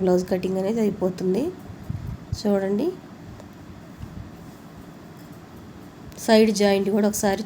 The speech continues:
చూసుకుందాం మనం. ఇక్కడి నుంచి ఇక్కడికి పట్టుకున్నప్పుడు కొంచెం చూడండి, ఇక్కడ కొంచెం అనేది మనం ఇట్లా ఒక పావు ఇంచు కటింగ్ అయితే చేస్తే సైడ్ జాయింట్ అనేది సరిపోతుంది.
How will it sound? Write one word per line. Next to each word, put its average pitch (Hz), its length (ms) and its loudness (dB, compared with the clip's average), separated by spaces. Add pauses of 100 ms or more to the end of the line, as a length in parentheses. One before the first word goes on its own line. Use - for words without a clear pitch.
చూసుకుందాం 185 600 0
మనం. 190 180 0 (680)
ఇక్కడి 196 260 -2
నుంచి 196 220 -2
ఇక్కడికి 190 320 -2 (100)
పట్టుకున్నప్పుడు 202 640 0 (960)
కొంచెం 208 380 2 (1600)
చూడండి, 208 340 2
ఇక్కడ 208 160 0 (100)
కొంచెం 196 300 0
అనేది 202 240 2
మనం 202 180 4
ఇట్లా 208 240 0
ఒక - 80 -8 (100)
పావు 202 240 4
ఇంచు 196 220 -4
కటింగ్ 190 320 0
అయితే 185 140 0 (100)
చేస్తే 190 300 -2 (100)
సైడ్ 190 280 2
జాయింట్ 185 260 0
అనేది 208 200 -2
సరిపోతుంది. 185 640 -2